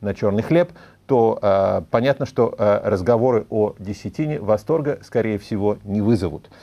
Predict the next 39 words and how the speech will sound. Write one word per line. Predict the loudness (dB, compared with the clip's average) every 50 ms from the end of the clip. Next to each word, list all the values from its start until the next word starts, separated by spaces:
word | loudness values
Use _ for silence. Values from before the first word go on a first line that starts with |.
| -20 -20 -20 -12 -4
Моя | 0 2 2 2
молитва | 2 2 2 0 0 0 -2 0
за | 2 2 2 2 0 -2 -4
этих | -6 -8 -6 -8 -10 -6 -6
людей, | -6 -4 -2 -2 -2 -2
которые | -2 -4 -2 -2 -4 -2 -2
прямо | -2 -2 -2 -2
сейчас, | -4 -8 -6 -2 -2 -2 -2 -4 -4
возможно, | -6 -4 -4 -4 -6 -6 -6 -6
живут | -8 -6 -6 -8 -8 -10
в | -10
таких | -12 -10 -10 -10 -12 -10
условиях, | -10 -4 -2 -2 0 0 -2 -2 -4 -10 -20 -20 -20 -20 -20 -20 -6 _
только | 0 0 2 2 2
о | 2
том, | 4 2 0 0
чтобы | -2 -2 -2 0 2
Бог | 2 2 2 2 2
дал | 2 2 2
им | 2 0
хлеба | -2 -2 0 0 2 2 2 0 0 -2 -8 _ -20 -20 -20 -20 -20 -20 -20 -20 -20 _ _ _
и | -2 -2 0
помог | 2 2 2 2 2 2 0 0 -6 -14 -10 -6
не | -2 0 0 2
потерять | 2 0 0 2 2 4 4 4 4 2 0 -4
веру | -10 -6 -2 2 4 4 4 4
в | 2 2
Него, | 0 2 2 2 2 2 0
пока | 0 -2 0 2 2 2 2
у | 0 -2 -4
них | -4 -4 -6 -6 -10 -16 -18
в | -16 -14
желудке | -8 -6 -6 -4 -4 -6 -8 -10 -12 -14 -14 -14 -16 _
пусто. | -14 -14 -14 -14 -14 -16 -16 -16 -20 _ _ _ _ _ _ _ _ _ _ _ -20
Вторая | -20 -10 -2 2 4 4 4 4
сфера, | 2 2 2 4 4 4 2
в | 2
которой | 0 0 2 2 2 2
могут | 2 2 0 0 -4 -6 -10